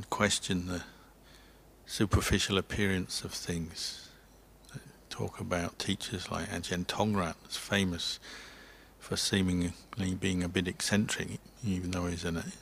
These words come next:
fully enlightened arahant, they say. He's very good at getting people to see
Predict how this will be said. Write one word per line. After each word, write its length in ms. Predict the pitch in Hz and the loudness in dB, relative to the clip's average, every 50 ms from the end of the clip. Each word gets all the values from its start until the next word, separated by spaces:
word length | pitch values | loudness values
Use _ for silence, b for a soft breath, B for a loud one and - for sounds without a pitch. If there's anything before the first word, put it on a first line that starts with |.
| - - | -18 -16
fully 340 | - - - 117 104 90 85 | -10 -2 2 4 4 4 4
enlightened 480 | 85 85 85 85 87 90 - - 90 90 | 2 0 0 0 0 -2 -2 -2 0 0
arahant, 560 | 90 92 90 85 78 - - 85 92 127 165 - | 0 0 0 -2 -2 -4 -4 -4 -4 -6 -8 -10
they 60 | - - | -10 -10
say. 240 | - - - - 82 85 90 - - - - - - - - - - - - - - - - - - - - - - - - - - - | -10 -8 -6 -6 -8 -8 -10 -12 -16 -20 -20 -20 -20 -20 -20 -20 -20 -20 -20 -20 -20 -20 -20 -20 -20 -20 -16 -14 -14 -14 -14 -14 -6 -2
He's 120 | 107 101 | 0 2
very 260 | 98 98 98 92 87 - | 4 4 4 4 4 2
good 240 | - - 113 107 87 | 6 6 6 6 6
at 240 | 78 - - - - | 4 -2 -6 -6 -2
getting 300 | 110 101 92 90 87 - | -2 0 0 0 -2 -4
people 320 | - - - - - - | -6 -10 -10 -6 -6 -4
to 160 | - - 85 | -4 -2 -2
see 480 | - - - - 98 101 95 82 80 | -2 -2 0 0 2 0 0 -2 -4